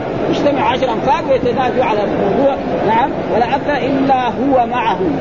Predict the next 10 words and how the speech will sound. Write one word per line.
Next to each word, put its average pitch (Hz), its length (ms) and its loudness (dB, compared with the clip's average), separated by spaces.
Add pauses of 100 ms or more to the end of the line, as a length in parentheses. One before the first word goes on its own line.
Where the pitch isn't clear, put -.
(400)
ها؟ - 120 2 (340)
إلا 247 220 2
هو 285 320 2 (100)
الرب 254 340 -4
معهم، - 260 0
يعني 262 220 0
بإيه؟ 254 480 2
بعلمه. 220 460 0 (360)
ها؟ 262 360 2
أينما 294 500 0